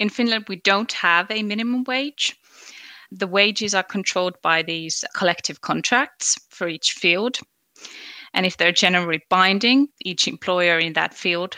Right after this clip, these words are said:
has to pay that salary, whether or not they belong to the union representing the, uh, employers. So the first thing would be to check if there's a collective agreement in that field.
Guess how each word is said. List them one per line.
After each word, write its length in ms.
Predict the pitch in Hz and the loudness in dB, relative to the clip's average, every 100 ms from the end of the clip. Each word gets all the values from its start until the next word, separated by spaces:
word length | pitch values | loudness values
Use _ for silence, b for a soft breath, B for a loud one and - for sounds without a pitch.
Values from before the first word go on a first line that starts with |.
| - - | -18 -4
has 360 | 185 160 - | 0 0 0
to 140 | - 170 | -6 -6
pay 240 | 165 156 | -2 -2
that 220 | 156 160 | -2 -2
salary, 480 | - 165 165 165 170 - | -2 -2 -4 -4 -8 -4
whether 340 | 165 156 156 | 0 2 2
or 60 | 156 | 0
not 300 | 156 156 - | -2 -6 -6
they 100 | 160 | -8
belong 380 | 156 151 151 151 | -6 -4 -2 -2
to 200 | - - | -4 -4
the 100 | - | -6
union 600 | 160 160 160 156 160 - | -4 -2 -2 -2 -2 -2
representing 640 | 160 160 139 160 156 156 156 | -2 0 -2 -2 -6 -8 -8
the, 240 | 160 160 | -8 -4
uh, 180 | 156 151 | -2 -2
employers. 640 | 160 - 175 156 - - - B B B B B B B B | -4 -2 0 0 0 0 0 B B B B B B B B
So 640 | - - 180 175 175 170 | 0 2 2 2 0 -2
the 80 | 180 | -6
first 500 | - 208 208 - - - | 0 2 4 2 -2 -10
thing 400 | - 190 185 180 | 0 2 2 0
would 160 | 170 - | -4 -4
be 220 | 165 160 | -6 -4
to 340 | - 175 165 - | -4 -4 -6 -6
check 300 | - 170 156 | -2 0 -2
if 120 | 170 - | -8 -4
there's 220 | 156 156 | -2 -2
a 40 | |
collective 460 | - 170 - - 170 | -4 -6 -6 -6 -8
agreement 500 | 151 151 147 175 208 | -10 -8 -4 -4 -2
in 100 | 220 | -2
that 200 | 226 226 | -2 0
field. 360 | 247 247 277 | 2 2 0